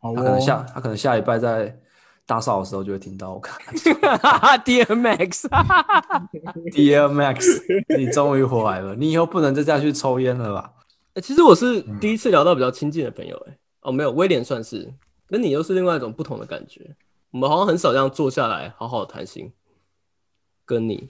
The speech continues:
Speaker 1: 嗯。
Speaker 3: 不管是聊我们过去或做什么事，可是做什么事情都会想到要找你一起。我觉得主要的
Speaker 1: 曾经有过啦，但是就，就有点久了啦，就我们一起住的那时候吧，有的时候会啦，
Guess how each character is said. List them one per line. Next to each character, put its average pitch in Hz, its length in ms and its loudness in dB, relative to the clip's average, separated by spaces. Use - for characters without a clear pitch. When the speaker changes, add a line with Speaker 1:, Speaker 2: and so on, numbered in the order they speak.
Speaker 1:
嗯。 120 480 6
Speaker 3:
不 101 40 2
管 123 140 4
是 156 80 -4
聊 131 160 2
我 123 60 0
们 110 120 -4
过 131 200 -2
去 123 100 -8
或 127 100 -2
做 127 140 -4
什 113 60 -6
么 95 80 -10
事， 110 80 -18
可 147 80 -2
是 208 180 0
做 220 320 8
什 135 140 0
么 120 80 -2
事 143 120 -6
情 131 160 -4
都 117 100 -2
会 127 60 2
想 127 160 -8
到 104 140 -4
要 104 80 -6
找 - 180 -10
你 - 100 -14
一 - 100 -14
起。 - 260 -18
我 143 100 -14
觉 143 60 -6
得 175 60 -2
主 147 160 -6
要 156 120 0
的 156 220 -2
Speaker 1:
曾 185 80 0
经 233 140 4
有 185 120 4
过 170 220 0
啦， 123 180 2
但 - 320 -20
是 175 140 -12
就， 175 100 -12
就 175 140 0
有 160 160 2
点 165 180 2
久 113 360 -2
了 104 80 -12
啦， 104 160 -10
就 175 160 2
我 156 100 4
们 127 160 0
一 151 80 2
起 135 140 -4
住 147 180 -2
的 131 60 -4
那 127 120 -2
时 - 140 -10
候 113 160 -10
吧， 98 260 -16
有 123 100 -10
的 120 80 -8
时 110 140 -10
候 131 120 -4
会 123 200 -8
啦， - 260 -20